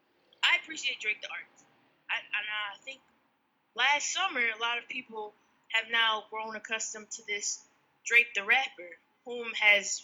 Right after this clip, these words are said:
has really been around since about two thousand eleven when I'm On One came out.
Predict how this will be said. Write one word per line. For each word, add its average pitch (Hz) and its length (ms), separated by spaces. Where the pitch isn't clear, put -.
has 233 200
really 330 240
been 262 140
around 233 300
since 233 180
about 202 240
two 226 160
thousand 202 280
eleven 185 420
when 175 100
I'm 175 200
On 175 260
One - 160
came 156 320
out. - 100